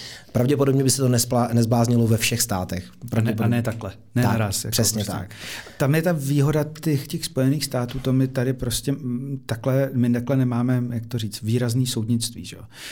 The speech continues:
Speaker 2: A tam se ukazuje, že i když je něco prostě myšleno nějakým způsobem, tak, eh, tam se tomu nějaký okresní soudce, okresní soudce stačí, postaví se tomu a prostě schodí,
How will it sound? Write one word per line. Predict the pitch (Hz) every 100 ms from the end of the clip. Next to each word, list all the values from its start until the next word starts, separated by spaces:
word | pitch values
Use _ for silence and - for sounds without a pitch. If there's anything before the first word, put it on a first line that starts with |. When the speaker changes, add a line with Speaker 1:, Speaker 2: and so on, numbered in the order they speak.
| -
Speaker 2:
A | -
tam | 113
se | 131
ukazuje, | 113 117 123 123
že | 117 113
i |
když | 113 117
je | 117
něco | 110 -
prostě | - 113 - 123 120
myšleno | 123 117 113 127 117 120 120 123
nějakým | 123 110 113 120
způsobem, | 120 113 - 110 110 117
tak, | 117 113
eh, | 120 113 113 113 - - -
tam | 113
se | 123
tomu | 120 120 123
nějaký | 107 110 123
okresní | 120 120 110 117 110
soudce, | 113 110 120 113 - -
okresní | 143 - 131 139
soudce | 131 127 123
stačí, | - 120 120
postaví | 117 113 117 113
se | 117
tomu | 113 113
a | 113
prostě | - -
schodí, | 113 - 113 107